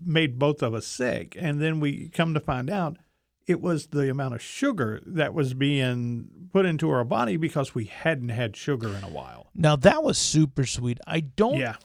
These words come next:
Speaker 2: think this, uh, Tres Leches was, I don't view it too,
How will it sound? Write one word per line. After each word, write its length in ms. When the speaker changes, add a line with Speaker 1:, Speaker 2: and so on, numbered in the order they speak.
Speaker 2:
think 520
this, 840
uh, 440
Tres 280
Leches 600
was, 640
I 140
don't 260
view 160
it 160
too, 460